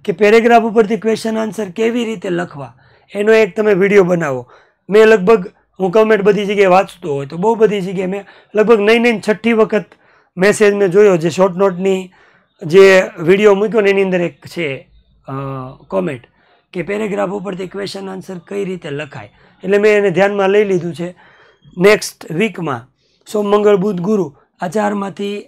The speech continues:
એક દિવસ એક લાઈવ આવવાનો છું. એમાં ડાયરેક્ટ ઇનડાયરેક્ટ લઈને અને એની સિવાયનો જે એક રેકોર્ડેડ લેક્ચર આવશે શોર્ટ નોટની જેમ, એમાં પેરેગ્રાફ ઉપરથી ક્વેશ્ચન આન્સર કેવી રીતે લખાય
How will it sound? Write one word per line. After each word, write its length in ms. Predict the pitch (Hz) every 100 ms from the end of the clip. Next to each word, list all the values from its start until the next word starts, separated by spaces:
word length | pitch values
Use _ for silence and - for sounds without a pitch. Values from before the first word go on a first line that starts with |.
| _
એક 220 | 196 175
દિવસ 380 | 175 190 175 - _
એક 280 | 190 175 -
લાઈવ 300 | 165 196 208
આવવાનો 420 | 202 196 190 185
છું. 220 | - 196 _ _ _ _ _ _
એમાં 280 | 185 190 175
ડાયરેક્ટ 360 | 190 208 190
ઇનડાયરેક્ટ 400 | 208 208 202 196
લઈને 360 | 196 202 208 202 _ _ _
અને 260 | 190 190 196
એની 140 | 202
સિવાયનો 480 | 196 208 196 190 190
જે 180 | 170 190
એક 140 | 180 _ _ _ _
રેકોર્ડેડ 400 | 185 208 202 202
લેક્ચર 380 | 180 175 147 165
આવશે 420 | 160 156 156 151 _ _ _ _ _ -
શોર્ટ 200 | 202 175
નોટની 360 | 175 156 139
જેમ, 200 | 135 135 143
એમાં 240 | 170 175
પેરેગ્રાફ 380 | 156 190 175 170
ઉપરથી 340 | 160 160 160 160
ક્વેશ્ચન 380 | 165 156 165
આન્સર 240 | 165 143 160
કેવી 320 | 143 175 170
રીતે 260 | 160 147 147
લખાય 380 | 156 143 113